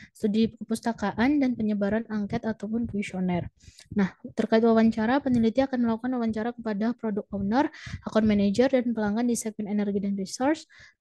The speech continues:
Kemudian, eh, terkait studi pustaka ini akan digunakan sebagai memperkaya ilmu penelitian dari berbagai sumber untuk memperkuat analisis data dari buku, jurnal, eh, beberapa artikel ilmiah, dan beberapa,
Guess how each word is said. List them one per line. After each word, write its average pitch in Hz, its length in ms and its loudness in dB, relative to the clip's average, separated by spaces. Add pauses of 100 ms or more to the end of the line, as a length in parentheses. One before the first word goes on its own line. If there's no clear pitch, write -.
Kemudian, 214 640 4 (320)
eh, 220 160 0
terkait 220 560 0
studi 220 320 -2
pustaka 220 400 -4
ini 233 400 2
akan 233 160 -2
digunakan 214 400 0
sebagai 214 320 2
memperkaya 220 480 -2
ilmu 214 240 -2
penelitian 208 560 0
dari 226 160 2
berbagai 202 480 0
sumber 208 480 0 (400)
untuk 240 160 0
memperkuat 226 720 0 (320)
analisis 220 400 0
data 196 640 -4
dari 196 560 0 (400)
buku, 226 640 4
jurnal, 208 720 0 (320)
eh, 202 240 -4
beberapa 190 640 0
artikel 196 400 -4
ilmiah, 208 560 2 (160)
dan 196 240 0 (320)
beberapa, 196 800 -2